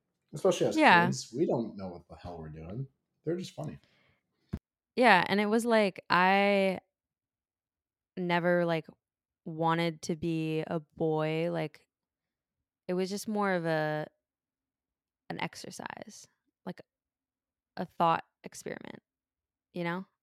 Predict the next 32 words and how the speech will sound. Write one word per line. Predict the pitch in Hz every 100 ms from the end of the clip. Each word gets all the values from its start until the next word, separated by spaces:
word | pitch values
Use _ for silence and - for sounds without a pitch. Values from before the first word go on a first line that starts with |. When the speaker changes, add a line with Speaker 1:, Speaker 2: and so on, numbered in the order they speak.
| _ _ _ _ _ _ _ _ _ _
Speaker 1:
I | 135
do. | 143 180 98 - _ _ _ _ _ _ -
I | 127
mean, | 139 131
people | 147 156 139
have, | 123 127 123 - - _ _ _ _ _ _ _ _ -
what | 107
are | 110 101
they | 98
called? | 87 92 110
Imaginary | 117 131 123 113 90
friends, | - 127 90 80
right? | 80 85 104 _ _ _ _ _ 208
Speaker 2:
Yeah. | 208 175 160
Speaker 1:
It's | - - - _ _ _ -
kinda | 170
the | 107
same | - 95 85
thing, | 131 104 92
just | 95 208
Speaker 2:
It |
wa-, | 240
yeah, | 220 262 226
it |
was | 214 214
kinda | 240 233
like | 214
he | - 202
was | 190
my | 175
imaginary | 175 175 170 170
friend. | 170 202 175